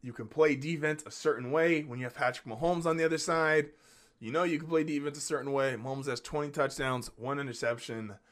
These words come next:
I mean, w-, th-, there's just not, there's, they're the Chiefs, man. They're just, they're just great right now.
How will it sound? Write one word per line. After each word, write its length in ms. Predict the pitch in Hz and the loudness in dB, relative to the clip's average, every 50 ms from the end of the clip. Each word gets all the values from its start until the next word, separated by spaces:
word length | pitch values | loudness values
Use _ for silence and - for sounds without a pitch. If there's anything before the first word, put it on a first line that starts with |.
| _ - _ - | _ -18 _ -6
I 100 | 113 117 | -4 -2
mean, 400 | 123 127 127 120 113 113 107 - - - _ _ _ _ _ _ _ _ _ _ _ _ - | -2 -2 -4 -4 -6 -6 -10 -12 -18 -20 _ _ _ _ _ _ _ _ _ _ _ _ -12
w-, 160 | 110 123 - - | -12 -10 -8 -2
th-, 200 | 131 127 113 123 | 0 0 0 2
there's 220 | 135 139 139 135 127 | 4 4 4 4 4
just 380 | 151 151 156 151 143 - - | 4 6 6 6 4 2 -2
not, 320 | 139 131 127 123 - - 127 | 0 0 0 0 -2 -4 -6
there's, 1120 | 131 123 123 113 123 - - - - - - - - - - - - - - - - - - - | -4 -2 -4 -4 -4 -6 -6 -6 -6 -8 -10 -12 -14 -18 -18 -18 -16 -14 -12 -12 -12 -12 -12 -10
they're 400 | - 107 104 76 107 113 120 143 | -8 -6 -6 -6 -4 0 2 4
the 80 | 180 180 | 4 4
Chiefs, 360 | 175 - 349 339 339 339 - | 6 8 6 8 6 4 0
man. 220 | 147 160 208 220 226 | 0 2 2 2 2
They're 80 | 214 | 0
just, 360 | 214 220 220 214 - - - - | 0 0 -4 -4 -6 -12 -12 -8
they're 140 | 185 196 | -8 -8
just 240 | 208 226 226 233 180 | -6 -6 -8 -6 0
great 240 | 180 214 247 349 151 | 2 2 2 2 0
right 160 | 127 117 113 | -6 -6 -6
now. 220 | 117 110 104 98 | -8 -8 -12 -14